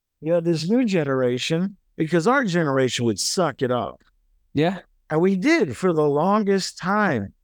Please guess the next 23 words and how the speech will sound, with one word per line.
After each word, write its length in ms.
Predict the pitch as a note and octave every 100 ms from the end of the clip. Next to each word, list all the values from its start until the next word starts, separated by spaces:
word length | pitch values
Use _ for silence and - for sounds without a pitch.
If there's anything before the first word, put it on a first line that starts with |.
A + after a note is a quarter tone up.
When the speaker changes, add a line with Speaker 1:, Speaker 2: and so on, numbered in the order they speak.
| _ _ -
Speaker 2:
Yep. 260 | D3+ - - - - _ -
Speaker 1:
We 180 | F3 G3+
would 180 | E3
suck 440 | - - - G3+ F#3+
it 100 | G#3
up. 280 | G3 D3+ - -
Like, 420 | D3 C#3+ C#3 C3+ - _ _ _ -
'cause 140 | E3
I 140 | G#3 C#4
knew 300 | C4 E3+ A#2
people 460 | - B2+ C3 C#3 C#3+
that 260 | C#3 A#2+
been 200 | B2+ E3+
in 200 | F3 F3
positions 720 | E3+ D3+ B2+ E3+ E3 F3 E3+
for 340 | - E3 D#3+ D3+ _ _
five, 400 | C#3 E3 F3+ F3
ten 380 | - F3+ F3 F3
years, 440 | F3 F#3+ F#3+ F3
no 260 | D3+ E3 F3+
raises, 680 | F3 F3 F3+ F3+ E3+ F#3 D#3+
no 260 | E3+ G3
bonuses. 800 | F3 D3+ F3 F3 F3 - F#3 F3